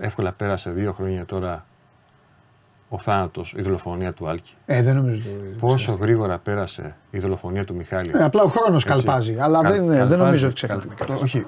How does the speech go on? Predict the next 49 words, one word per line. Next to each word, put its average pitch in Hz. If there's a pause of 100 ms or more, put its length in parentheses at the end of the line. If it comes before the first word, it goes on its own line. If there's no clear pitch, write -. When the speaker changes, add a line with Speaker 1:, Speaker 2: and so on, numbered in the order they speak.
Speaker 1:
ξεχνάμε, 117
Παντελή. 92 (100)
Ξεχνάμε, 117
ξέρεις 107
γιατί; 104 (840)
Γιατί -
δεν 123
κάνουμε 135
τίποτα. 87 (1160)
Δεν 147
κάνουμε 175
τίποτα. 82
Speaker 2:
Αφού 247
δεν 302
κάνουν 285
αυτοί 269
που 208
πρέπει, 285
Speaker 1:
Αυτό 269
σου 156
Speaker 2:
Παντελή, 139
Speaker 1:
λέω. 117
Speaker 2:
εμείς 135
δεν 247
Speaker 1:
Αυτό. 277
Speaker 2:
κάνουμε. 123 (240)
Speaker 1:
Ε, -
όχι, 147
εμείς 151
οφείλουμε 160
να 143
τα -
Speaker 2:
Εμείς -
Speaker 1:
πούμε. 320
Speaker 2:
τα 320
λέμε, 320 (100)
ναι, -
Speaker 1:
Εμείς 349
Speaker 2:
ναι, 349
Speaker 1:
οφείλουμε 269
να 165
Speaker 2:
ναι, 151
Speaker 1:
τα 294
Speaker 2:
αυτό, 135
Speaker 1:
πούμε. 95
Speaker 2:
αυτό, 233
αυτό 185
κάνουμε, 120
λέμε. 120